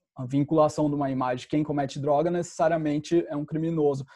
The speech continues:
E, e, claro, também tem, tem essa imagem no, no Brasil, porque é, de fato, um criminoso, de acordo com a, com a legislação,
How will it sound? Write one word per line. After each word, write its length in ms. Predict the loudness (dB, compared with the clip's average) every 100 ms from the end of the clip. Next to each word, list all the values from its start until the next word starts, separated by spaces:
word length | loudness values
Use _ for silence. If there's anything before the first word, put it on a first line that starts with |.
| _ -12
E, 460 | -10 -10 -14 -8
e, 60 | -6
claro, 320 | 4 4 4
também 320 | 4 4 4
tem, 480 | 4 4 6 4 -2
tem 320 | -2 0 2 0
essa 260 | 0 0
imagem 460 | 0 0 -2 -2 -2
no, 220 | -2 -4
no 100 | -6
Brasil, 460 | -2 0 0 0 0
porque 280 | -2 2
é, 320 | 4 6 6 4
de 120 | 0
fato, 400 | 0 0 0 -6
um 60 |
criminoso, 840 | -6 -4 -4 -2 0 2 2 0 -2
de 240 | -2 -6
acordo 360 | -6 -6 -12 -6
com 120 | 0
a, 240 | 0 0
com 100 | -2
a 40 | -6
legislação, 800 | -6 -6 -6 -6 -6 -6 -6